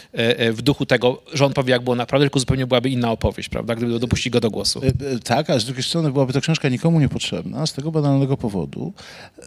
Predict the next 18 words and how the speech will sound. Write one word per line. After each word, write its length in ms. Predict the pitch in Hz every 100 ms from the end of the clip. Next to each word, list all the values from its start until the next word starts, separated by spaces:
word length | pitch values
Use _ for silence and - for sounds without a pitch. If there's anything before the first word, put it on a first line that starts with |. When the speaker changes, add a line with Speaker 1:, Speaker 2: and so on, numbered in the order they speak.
| -
Speaker 2:
e, 100 | 110 - -
że, 460 | 92 98 113 113 - _ - -
e, 160 | 101 - _
ty, 360 | - 147 147 - _ _ _ _ _ _ _ _ _ _ _ _ _ _ _ _ _ _ _ _ _ _ _ _ -
korzystając 840 | - 113 107 - 175 208 139 113 95
z 120 | 95
dobrych 380 | 147 147 127 101
doświadczeń, 680 | 101 - 120 120 - 107
różnych 380 | 107 127 107 98
punktów 460 | - 107 - 101 92
widzenia 400 | 92 110 101 90
na 120 | 87
jakiś 340 | 95 - -
temat, 600 | - 76 - 160 214 - - - - - - - - - -
e, 280 | 95 92 - -
chcesz 360 | - 139 135
nam 220 | 131 117 113
dać 320 | 123 117